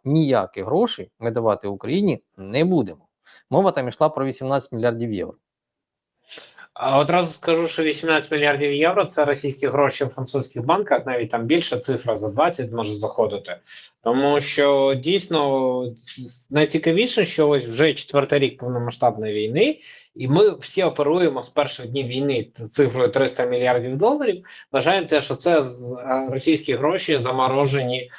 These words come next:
Speaker 2: а, на різних рахунках. Але скільки конкретно заморожено грошей, ніхто не знає. Тому що далеко не всі країни дають інформацію. Та ж Франція, до речі, вона не давала інформацію. Вона сказала, що ми заморозили, а, в своїй країні гроші ц-,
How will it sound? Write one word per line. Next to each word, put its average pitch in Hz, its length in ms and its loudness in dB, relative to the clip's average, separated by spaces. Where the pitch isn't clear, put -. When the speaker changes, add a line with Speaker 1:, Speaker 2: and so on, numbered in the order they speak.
Speaker 2:
а, 123 240 0
на 127 320 0
різних 127 440 0
рахунках. 110 480 0
Але 135 260 -2
скільки 160 380 2
конкретно 196 600 -2
заморожено 147 540 -2
грошей, 202 320 2
ніхто 165 260 -2
не 165 140 0
знає. 147 340 -4
Тому 139 140 0
що 156 140 2
далеко 175 360 0
не 175 100 0
всі 165 220 -2
країни 139 420 -2
дають 131 260 0
інформацію. 180 580 0
Та 180 120 2
ж - 60 -10
Франція, 254 400 0
до 165 100 -2
речі, 165 240 0
вона 165 340 0
не - 20 2
давала 147 340 2
інформацію. 110 540 -12
Вона 160 120 -2
сказала, 175 240 0
що 175 160 -6
ми 180 120 0
заморозили, 208 680 0
а, 139 140 0
в 131 100 0
своїй 160 240 2
країні 151 480 -4
гроші 135 420 -6
ц-, - 380 -4